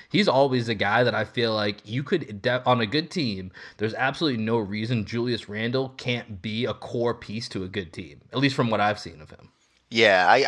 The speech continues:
Speaker 2: I don't know enough about, uh, I, you're right. I've only watched him when he plays the Celtics,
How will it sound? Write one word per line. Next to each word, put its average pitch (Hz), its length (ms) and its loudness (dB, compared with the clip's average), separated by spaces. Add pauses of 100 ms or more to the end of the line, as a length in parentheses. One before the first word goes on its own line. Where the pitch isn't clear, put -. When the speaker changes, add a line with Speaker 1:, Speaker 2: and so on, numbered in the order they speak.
Speaker 2:
I - 20 10
don't 156 160 4
know 117 120 4
enough 107 260 2
about, 101 460 4
uh, 90 220 4
I, 110 80 8
you're 110 440 0
right. 82 240 4
I've 107 220 6
only 117 180 0
watched 104 420 2
him 98 200 -2
when 98 100 -2
he 98 140 -12
plays 92 340 0
the 95 60 -10
Celtics, - 640 0